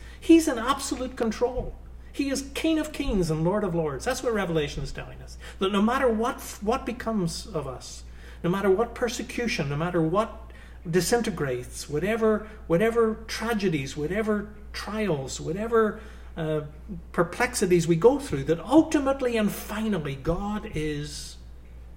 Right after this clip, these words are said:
King of Kings, and we can trust him.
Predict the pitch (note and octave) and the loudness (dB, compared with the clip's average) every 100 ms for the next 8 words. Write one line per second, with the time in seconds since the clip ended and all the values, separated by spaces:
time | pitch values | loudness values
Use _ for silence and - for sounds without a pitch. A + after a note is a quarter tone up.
0 | - - - - - D3 C#3+ - C3+ A2 | -16 -16 -16 -16 -10 -8 -6 -8 -12 -12
1 | A2+ A#2 - - - - - - - - | -14 -14 -16 -14 -14 -16 -16 -16 -16 -16
2 | - - D3+ C3+ C3+ - C#3 - D3+ - | -16 -12 -8 -6 -6 -6 -8 -6 -6 -6
3 | - | -12